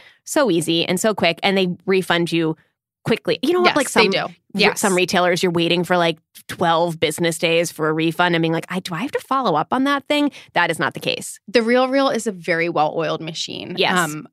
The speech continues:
Speaker 2: they're quick, they're responsive. The one thing I've never
Speaker 1: You know what's gonna shock
Speaker 2: Mm.
Speaker 1: people? This
Speaker 2: What?
Speaker 1: is <laughs> not an ad.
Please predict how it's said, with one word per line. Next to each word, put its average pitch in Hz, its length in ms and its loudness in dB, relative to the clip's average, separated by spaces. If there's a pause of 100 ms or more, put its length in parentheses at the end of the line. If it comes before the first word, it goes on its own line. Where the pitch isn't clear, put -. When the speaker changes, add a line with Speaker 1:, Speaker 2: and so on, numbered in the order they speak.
Speaker 2:
they're 170 140 -2
quick, 175 400 -2
they're 170 140 -4
responsive. 165 800 -4 (340)
The 240 100 4
one 254 260 4
thing 349 160 0
I've 285 160 -2
never 208 160 4
Speaker 1:
You 302 60 4
know 330 60 4
what's 392 120 0
gonna 403 180 2
shock 180 280 0
Speaker 2:
Mm. 202 40 -10
Speaker 1:
people? 233 300 0
This 262 140 2
Speaker 2:
What? 190 140 2
Speaker 1:
is 359 160 2
<laughs> - 60 -4
not 415 140 6
an 392 140 -2
ad. 214 160 2